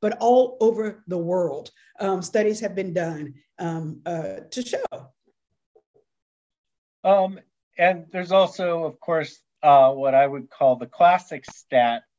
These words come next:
Speaker 2: um, you know, the drug use stat, which,
Speaker 1: Mm.
Speaker 2: uh, basically is that Blacks and whites use drugs about the same rate, maybe even whites a little higher, uh,
Speaker 1: Right.
Speaker 2: depending on which data you're looking at,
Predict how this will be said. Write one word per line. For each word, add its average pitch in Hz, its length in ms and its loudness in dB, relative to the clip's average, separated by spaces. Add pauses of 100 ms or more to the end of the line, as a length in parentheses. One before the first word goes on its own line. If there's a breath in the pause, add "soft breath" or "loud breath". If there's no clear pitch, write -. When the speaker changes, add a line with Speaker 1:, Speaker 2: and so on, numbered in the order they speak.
Speaker 2:
um, 117 600 2
you 139 120 -10
know, 113 120 -6
the 113 140 -10
drug 147 420 2
use 123 380 -4
stat, 107 560 -6 (240)
which, 160 560 -8
Speaker 1:
Mm. 123 400 8
Speaker 2:
uh, - 40 -2
basically 139 920 -2
is 127 380 -2
that 123 260 6 (380 soft breath)
Blacks 175 300 6
and 180 100 -4
whites 143 520 -2 (160)
use 151 300 -8
drugs 160 340 2
about 147 260 0
the - 80 -20
same 151 260 -8
rate, 135 380 -2
maybe 147 280 -4
even 139 460 -6
whites 135 300 2
a 147 60 -8
little 135 240 -4
higher, 143 540 4 (380)
uh, 147 40 4
Speaker 1:
Right. 127 200 8
Speaker 2:
depending 135 400 -4
on 123 140 4
which 127 380 -8
data 127 320 2
you're 123 200 -2
looking 123 400 -2
at, 113 260 2